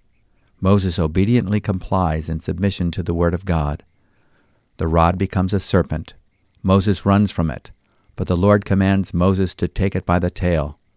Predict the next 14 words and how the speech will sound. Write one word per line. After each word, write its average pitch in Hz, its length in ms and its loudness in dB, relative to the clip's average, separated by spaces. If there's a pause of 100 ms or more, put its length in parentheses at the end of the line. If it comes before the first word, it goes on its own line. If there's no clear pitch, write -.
(460)
When 90 160 0
he 92 60 2
does 92 260 0
this, 98 400 0 (240)
the 90 100 -8
serpent 95 400 0
becomes 95 320 -2
a 101 60 0
staff 92 420 -2
in 95 60 2
his 92 140 -2
hand 82 340 -2
once 80 240 -4
again. 78 420 -4